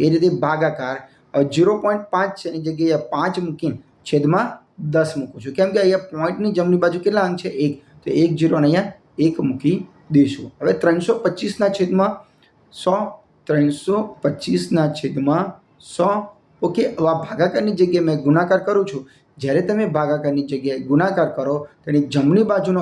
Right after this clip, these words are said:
અપૂર્ણાંક વ્યસ્ત થઈ જશે. એટલે પાંચના છેદમાં દસ છે, તો દસના છેદમાં શું થઈ જશે? પાંચ થઈ જશે. ઓકે,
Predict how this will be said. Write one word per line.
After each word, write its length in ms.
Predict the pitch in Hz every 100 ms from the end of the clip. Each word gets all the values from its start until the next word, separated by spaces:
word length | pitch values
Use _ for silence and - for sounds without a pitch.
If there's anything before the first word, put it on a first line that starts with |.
| -
અપૂર્ણાંક 380 | 143 147 160 196 160
વ્યસ્ત 240 | 180 190 185 -
થઈ 120 | 135
જશે. 80 | -
એટલે 180 | 131
પાંચના 420 | 139 135 151 180 180
છેદમાં 300 | 175 156 139
દસ 140 | 151 170 -
છે, 100 | 180 185 - _ -
તો 100 | 151 131 151
દસના 420 | 160 160 180 175 -
છેદમાં 480 | 143 143 170 214 - _ _
શું 220 | - - -
થઈ 120 | 185
જશે? 200 | 180 180 220 - _ _ -
પાંચ 220 | 175 151 131 -
થઈ 100 | 123
જશે. 300 | 123 110 113 117 _ _ _ _ -
ઓકે, 220 | 175 220